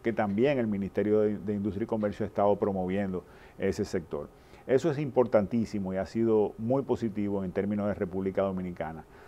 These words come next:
Sin embargo, te oí hablando de, de la construcción de viviendas. En la República Dominicana tenemos déficit de viviendas como tenemos déficit de empleo. Y quizá uno de los mayores, eh,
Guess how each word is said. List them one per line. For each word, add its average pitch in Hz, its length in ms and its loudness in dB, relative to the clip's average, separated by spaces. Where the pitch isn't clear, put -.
Sin 175 220 2
embargo, 147 500 10
te 104 100 4
oí 107 240 8
hablando 123 540 8
de, 98 320 4
de 95 100 0
la 98 140 4
construcción 107 540 -2
de 120 80 4
viviendas. 117 640 2
En 117 80 -2
la 123 80 2
República 139 380 4
Dominicana 135 500 4
tenemos 123 340 0
déficit 127 460 6
de 107 100 4
viviendas 110 880 0
como 107 220 -2
tenemos 107 380 0
déficit 117 420 2
de 117 60 2
empleo. 139 420 8
Y 117 420 4
quizá 120 320 2
uno 156 220 4
de 151 80 4
los 143 160 8
mayores, 127 720 6
eh, 110 600 4